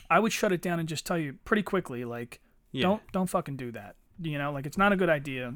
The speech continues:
Speaker 1: Don't do that. I don't do that to you. I don't touch you because I don't wanna be touched.
Speaker 2: Yeah.
Speaker 1: You know? And it's important to me because, like,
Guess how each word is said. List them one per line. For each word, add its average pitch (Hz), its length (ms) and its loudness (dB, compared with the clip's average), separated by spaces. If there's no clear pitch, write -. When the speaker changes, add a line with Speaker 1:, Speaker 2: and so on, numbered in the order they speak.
Speaker 1:
Don't 170 180 -2
do 147 120 -6
that. 123 240 -6
I 160 80 6
don't 226 200 6
do 233 100 6
that 214 160 8
to 180 80 -4
you. 143 360 -2
I 160 140 6
don't 220 240 2
touch - 300 4
you 254 300 0
because 165 220 0
I 165 80 4
don't 180 120 2
wanna 165 120 0
be 127 100 -8
touched. - 520 -6
Speaker 2:
Yeah. 117 200 0
Speaker 1:
You 143 160 -6
know? 143 320 -4
And 165 220 2
it's 143 140 -2
important 240 460 2
to 175 80 -2
me 147 200 -6
because, 175 360 -2
like, 160 240 -4